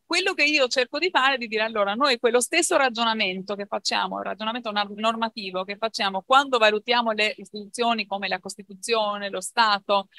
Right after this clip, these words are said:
eh, quando facciamo distinzione tra un ordine autoritario e un ordine liberale, potremmo farle anche parlando dei partiti e potremmo chiederci qual è rappresentanza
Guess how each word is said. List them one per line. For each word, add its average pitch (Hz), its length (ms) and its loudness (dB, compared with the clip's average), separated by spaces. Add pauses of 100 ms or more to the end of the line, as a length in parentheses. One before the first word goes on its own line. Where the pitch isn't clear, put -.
(240)
eh, 190 380 2 (580)
quando 220 220 -6
facciamo 208 320 -6
distinzione 214 600 -8
tra 214 160 -8
un 202 100 -8
ordine 220 280 -4
autoritario 208 640 0
e 196 40 -8
un 202 80 -8
ordine 214 280 -8
liberale, 254 540 2 (320)
potremmo 359 480 2
farle 294 380 4
anche 254 340 0
parlando 226 460 0
dei 202 100 -2
partiti 202 580 -4
e - 140 -6
potremmo 302 440 0
chiederci 277 640 0 (300)
qual 330 300 8
è 294 200 4
rappresentanza 233 1300 0